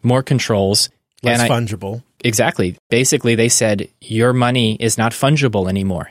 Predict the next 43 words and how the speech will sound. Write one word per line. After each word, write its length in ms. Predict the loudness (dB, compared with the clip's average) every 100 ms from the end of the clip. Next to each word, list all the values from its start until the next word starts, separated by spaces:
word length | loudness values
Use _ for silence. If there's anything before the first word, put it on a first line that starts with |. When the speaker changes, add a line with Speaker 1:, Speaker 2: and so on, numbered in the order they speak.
| -4
Speaker 1:
It's, 240 | -2 -2
this 220 | -2 0
is 180 | 2 0
a 120 | 0
Russian 480 | 0 2 2 0 0
central 400 | 2 0 2 0
bank 280 | 0 -2 -2
dollar, 440 | -2 0 2 0 -2 _ _ _ _
and 160 | -6 -2
so 220 | 0 2
it 160 | 0 0
can't 240 | -2 -2
be 80 | -2
spent." 400 | -2 -4 -8 -14 -8
Speaker 2:
That's 260 | -2 -2 0
just 180 | -4 -4
wild. 460 | -2 -2 -2 -6 -20 _ -2
But 100 | 2
yet, 320 | 4 2 0 _ 0
I 60 |
mean, 80 | 2
not 100 | 4
to 60 | 2
get 160 | -2
political, 400 | 2 2 2 -2
but 160 | -6 -2
yet 260 | 0 0 -4 _ _ _ _ _ -6
they'll 100 | -4
still 180 | -4
buy 200 | -6 -8
oil, 260 | -8 -10 -14 -10
right? 240 | -6 -6
They'll 220 | -4 0 0
still 240 | 2 2
leave 160 | 4 4
them, 280 | 2 0
they'll, 140 | 0 0
they'll 340 | 2 2 4
leave 160 | 4 4
the 120 | 4
right 280 | 4 4 4
financial 380 | 2 2 4 4
node 360 | 4 4 2